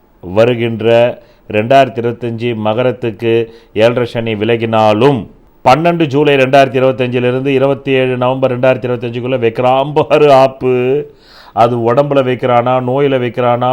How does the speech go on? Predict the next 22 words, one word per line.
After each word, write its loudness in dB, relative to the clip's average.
ஊனமாவறதுல 0
வைக்கிறானா, 0
வழக்குல 0
வைக்கிறானா, -2
சிறைவாசத்துல 2
வைக்கிறானா 0
அப்படின்றது -4
உங்க -4
ஜாதகத்துல -2
எந்த -2
ஸ்தானம் -2
கெட்டு -6
இருக்குதோ 0
அதன் 0
மூலமா -4
வைப்பான். -4
அதை -4
முன்னாடியே -4
வந்து -6
தெரிந்து -6
கொண்டு 0
என்னிடம் -4